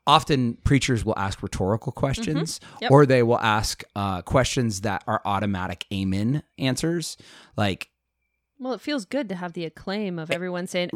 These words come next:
Speaker 2: "Oh yeah, you're so
Speaker 1: Yeah, come on,
Speaker 2: right.
Speaker 1: come
Speaker 2: Uh-huh.
Speaker 1: on,
Speaker 2: Preach it,
Speaker 1: Jesus.
Speaker 2: brother."
Speaker 1: Right, and that is, um, that is, there, there's a place for that, and there's
Speaker 2: Mm-hmm.
Speaker 1: certainly a place for that in, in public discourse, but
Speaker 2: Mm-hmm.
Speaker 1: it's not actually discourse if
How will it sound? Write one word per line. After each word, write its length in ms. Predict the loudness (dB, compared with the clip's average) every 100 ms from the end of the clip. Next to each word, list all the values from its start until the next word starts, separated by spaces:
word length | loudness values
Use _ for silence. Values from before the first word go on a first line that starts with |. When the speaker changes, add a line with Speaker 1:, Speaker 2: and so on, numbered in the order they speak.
| 0
Speaker 2:
"Oh 160 | 2
yeah, 240 | 4 6 6
you're 240 | 6 2
so 240 | 0 4
Speaker 1:
Yeah, 300 | 8 10 10
come 180 | 10 10
on, 80 | 12 12 12
Speaker 2:
right. 160 | 12
Speaker 1:
come 220 | 10 10 12
Speaker 2:
Uh-huh. 100 | 12
Speaker 1:
on, 260 | 12 10
Speaker 2:
Preach 220 | 8 8
it, 40 | 10
Speaker 1:
Jesus. 360 | 10 10 8 8
Speaker 2:
brother." 420 | 8 8 4 2 -4
Speaker 1:
Right, 280 | 6 8 8 4
and 240 | 2 2 -2 2
that 340 | 8 8 8 4
is, 640 | 2 4 2 0 -2 -4 _ -2
um, 360 | 0 0 -2 -8 _ _ _ _ _ _ -4
that 320 | 6 8 10
is, 560 | 8 4 2 0 -4 2
there, 160 | 8 8
there's 200 | 10 6
a 40 |
place 240 | 8 6 6
for 120 | 2
that, 260 | 0 0 2
and 240 | 4 8
there's 120 | 8 8
Speaker 2:
Mm-hmm. 60 |
Speaker 1:
certainly 240 | 8 6 6
a 20 |
place 220 | 6 4
for 100 | 4
that 200 | 0 0
in, 120 | 0 0
in 140 | 0 2
public 500 | 2 2 0 -4 -14 _ _ _ _ _
discourse, 480 | 2 4 2 -2 -4
but 400 | -6 6 8 8
Speaker 2:
Mm-hmm. 80 | -2 _ _
Speaker 1:
it's 200 | 0 4
not 160 | 4 6
actually 320 | 4 2 0
discourse 680 | 0 0 2 4 4 4 -2 0
if 200 | 0 0